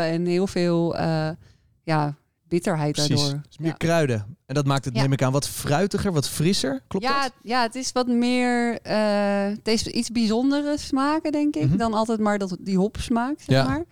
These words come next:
Speaker 1: En, eh, ja, je, ja, bijvoorbeeld Bloesemblond, als je die ruikt, dan denk je wel echt, "Wow, dit is echt een meisjesbier."
Speaker 2: Oh ja.
Speaker 1: Maar als je die dan drinkt, eh, vooral na de tweede of derde slok, dan proef je eigenlijk dat het best een bitter blond bier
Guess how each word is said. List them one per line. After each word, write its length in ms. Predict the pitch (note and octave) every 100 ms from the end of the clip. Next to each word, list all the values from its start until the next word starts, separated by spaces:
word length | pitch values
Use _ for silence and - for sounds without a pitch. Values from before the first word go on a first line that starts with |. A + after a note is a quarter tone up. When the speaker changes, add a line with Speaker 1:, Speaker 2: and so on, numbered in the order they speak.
| _ _ _ _
Speaker 1:
En, 360 | G3+ A3 A3+ G#3+
eh, 720 | - G3+ G3+ G3 G3 G3 G3
ja, 80 | G3+
je, 200 | F#3+ F#3+ -
ja, 160 | F3+
bijvoorbeeld 280 | D#3 F3+ F#3
Bloesemblond, 640 | E3 G3+ G3 D#3 F#3+ F#3+ -
als 160 | - F3+
je 60 | F3
die 160 | F#3
ruikt, 300 | E3 E3+ F#3
dan 160 | F3+ F3+
denk 200 | F3 F3
je 100 | F#3
wel 120 | E3+
echt, 180 | E3 E3+
"Wow, 200 | E3 E3
dit 160 | D#3+
is 120 | F3 E3+
echt 180 | E3 -
een 100 | E3
meisjesbier." 800 | D3+ D#3+ D#3+ C#3+ D3 D#3+ F#3+ D#4 -
Speaker 2:
Oh 60 | A2
ja. 220 | G2 F#2+
Speaker 1:
Maar 120 | F#3+
als 120 | G#3
je 60 | A#3+
die 100 | B3
dan 220 | A#3 A#3
drinkt, 480 | G3 A3+ C4+ G4 -
eh, 200 | - A3 A3
vooral 440 | A3+ A#3 A#3 A3+
na 200 | A3 G#3+
de 80 | G#3
tweede 280 | G#3 A#3+ A#3
of 80 |
derde 280 | F3+ G#3 A#3
slok, 480 | A#3 - A#3 B3 -
dan 160 | G#3 G#3+
proef 240 | B3 A#3+
je 60 | A#3+
eigenlijk 300 | G3+ B3 G#3+
dat 100 | G#3+
het 100 | F#3+
best 220 | G3 A#3
een 100 | G#3+
bitter 320 | F3+ A3 G#3
blond 380 | F3 F#3 G3+ F#3
bier 280 | F3 G3